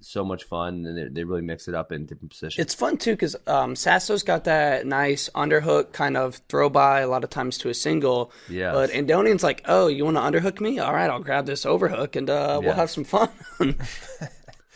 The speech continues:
Speaker 1: But that's another, I, so I feel like Andonian loves overhook, but I think he lost that position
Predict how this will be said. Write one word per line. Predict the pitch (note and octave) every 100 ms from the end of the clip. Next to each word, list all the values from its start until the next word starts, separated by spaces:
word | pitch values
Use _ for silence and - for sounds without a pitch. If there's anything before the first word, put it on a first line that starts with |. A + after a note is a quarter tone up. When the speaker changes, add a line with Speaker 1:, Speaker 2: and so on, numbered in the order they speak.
| - - - -
Speaker 1:
But | A#2
that's | D3+ A3
another, | G#3 F3+ G#3+
I, | D3 D#3+
so | - F3
I | D3+
feel | E3+ G#3
like | G3 D#3
Andonian | C3 D3+ D#3 B2+
loves | C#3 B2+
overhook, | B2+ E3 G#3 C#3
but | - A2+
I |
think | A2+ F3+ F#3+
he | F#3+
lost | A#2 A#2 D3 F3+ - -
that | A#2+ -
position | A2 A2 D#3+ - B2